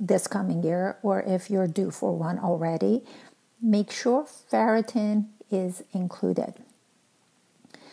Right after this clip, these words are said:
S E D, or s-, uh, erythrocyte sedimentation rate, even though it's not E S R, it's S E D, uh, is, uh, also not a common thing that is asked. So ask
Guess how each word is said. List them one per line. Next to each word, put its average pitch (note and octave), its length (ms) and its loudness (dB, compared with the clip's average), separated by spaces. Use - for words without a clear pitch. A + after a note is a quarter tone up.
S - 280 2
E C4 100 4
D, A3+ 260 4
or G3 140 2
s-, - 160 -6
uh, F3+ 480 -2
erythrocyte G#3 680 0
sedimentation G3 760 0
rate, F3+ 300 0
even F3 300 -2
though E3+ 200 2
it's - 380 -4
not G3+ 360 0
E A3+ 300 2
S F#3 320 0
R, E3+ 440 -2
it's G3 260 -2
S G3 280 0
E G#3+ 120 4
D, F#3+ 340 2
uh, - 240 0
is, A3 380 8
uh, A3 180 2
also B3+ 500 6
not G3 400 2
a G3 80 2
common G#3 460 2
thing G3+ 340 0
that F#3+ 260 0
is F#3 440 0
asked. - 500 -2
So G#3 500 6
ask D#4+ 580 2